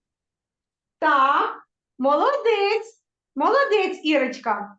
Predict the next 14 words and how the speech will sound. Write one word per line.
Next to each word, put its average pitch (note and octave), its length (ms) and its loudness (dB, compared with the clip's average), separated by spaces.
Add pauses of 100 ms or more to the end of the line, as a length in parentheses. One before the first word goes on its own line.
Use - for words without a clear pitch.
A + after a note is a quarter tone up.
(1700)
Ірочка, D#4 540 0
а D4 80 -2
тепер G#4+ 440 -2
ти A#4+ 60 2 (200)
у C5+ 240 0
себе - 300 0
порівняй. C#4 680 -2 (1600)
Будь B4 340 0
два G4+ 220 2
яких G#4+ 400 0
будиночка. A3+ 840 -4 (1200)
Які B4+ 300 -2
тобі A4 260 0
подобаються? F#3+ 840 -6